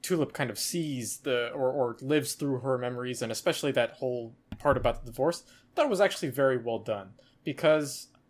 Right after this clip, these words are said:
you know, a-, as Iris said, they can be over-dramatized when you're trying to put that in a context that a kid would understand.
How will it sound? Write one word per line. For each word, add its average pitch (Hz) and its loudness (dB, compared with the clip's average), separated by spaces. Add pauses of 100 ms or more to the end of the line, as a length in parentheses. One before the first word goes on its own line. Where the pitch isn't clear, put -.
(260)
you 170 -2
know, 127 4
a-, 147 2
as 151 2
Iris 165 6
said, 147 4
they 139 6
can 165 2
be 127 -2
over-dramatized 139 0
when 120 -4
you're 117 -8
trying 123 -4
to 110 -4 (420)
put - 2
that 165 10
in 139 0
a 127 0
context 147 0
that 127 0
a 117 -4
kid 143 -4
would 131 -2
understand. 135 -4